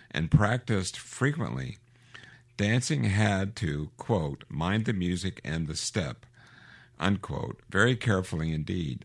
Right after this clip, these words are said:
Long lines, circles, or squares of dancers moved in rhythm through intricate patterns in limited spaces. Pity the awkward booby who turned left instead of right or tripped over his own feet.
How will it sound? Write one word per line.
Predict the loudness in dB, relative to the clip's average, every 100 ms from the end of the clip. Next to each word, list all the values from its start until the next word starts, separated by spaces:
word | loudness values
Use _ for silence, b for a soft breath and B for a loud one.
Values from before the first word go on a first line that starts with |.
| -8
Long | 0 4 6 4 2
lines, | 0 -4 -6
circles, | -4 -2 -2 -2 -4 -4
or | -6
squares | -4 0 0 -2
of | -4
dancers | -6 -6 -6 -8 -4
moved | -2 0 0
in | -2
rhythm | -2 -2 -2 -4
through | -6 -6 -4 -4 -4
intricate | -4 0 -2 -2 -4
patterns | -2 -2 -2 -4 -6 -6
in | -6 -4 -2
limited | -2 -2 -4
spaces. | -6 -6 -6 -6 -10 -12 -14 B B B B B B B B B _ _
Pity | 6 8 6 2 -2
the | -4
awkward | 2 2 4 2 2
booby | 2 0 -2 -6 -6
who | -6
turned | 0 2 2 0 -6 B B B B B
left | 2 6 4 2
instead | -4 -2 -2 -2
of | -2
right | -2 -2 -2 -4
or | -2
tripped | 2 0 2
over | 0 0 -2
his | -2
own | -2 -4
feet. | -4 -4 -4